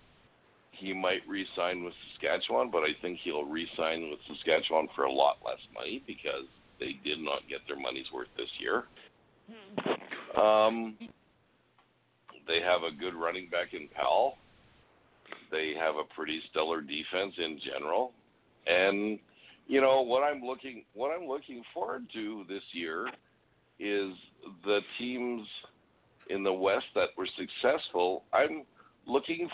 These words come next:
forward to seeing them getting raped in the off season with free agents, like happens to Calgary on a regular basis.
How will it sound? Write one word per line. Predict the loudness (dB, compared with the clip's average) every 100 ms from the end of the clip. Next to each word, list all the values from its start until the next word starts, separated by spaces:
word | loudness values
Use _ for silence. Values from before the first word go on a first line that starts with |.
| 2
forward | 4 6 2 0
to | -12 -4
seeing | -2 2
them | 2 2
getting | 2 0 2 0 0 2
raped | 6 6 6 2 0 _ -10 -10 -14 _ _ _ _ _ _ _ _ _ _ _ _
in | -4 -2
the | 4
off | 6 4 2
season | -8 -8 -6
with | -8 -8
free | -6 -4
agents, | -4 -4 -6 -6
like | -2 -2 -2 -14 2
happens | 2 2 -6 2
to | 2 4
Calgary | 4 4 2 -2 0
on | 0
a | 0 -2 -2
regular | -2 -4 -6 -6 -2
basis. | -2 -2